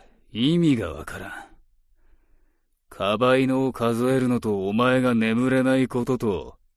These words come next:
どういう関係があるんだ？そんな呪文聞いたことがねえぞ。違う？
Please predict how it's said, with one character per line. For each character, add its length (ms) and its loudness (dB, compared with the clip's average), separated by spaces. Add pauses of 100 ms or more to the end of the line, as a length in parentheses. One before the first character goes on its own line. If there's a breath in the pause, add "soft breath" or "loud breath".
(160)
ど 320 -4
う 80 -2
い 120 0
う 100 -6
関 260 -8
係 220 -6
が 220 -4
あ 40 -2
る 120 -6
ん 100 -6
だ？ 400 -16 (1120)
そ 300 -4
ん 100 2
な 140 4
呪 240 2
文 260 4
聞 300 -2
い 20 -2
た 160 4
こ 140 2
と 100 2
が 140 2
ね 180 0
え 60 0
ぞ。 320 -2 (2000)
違 200 -12 (280)
う？ 160 -6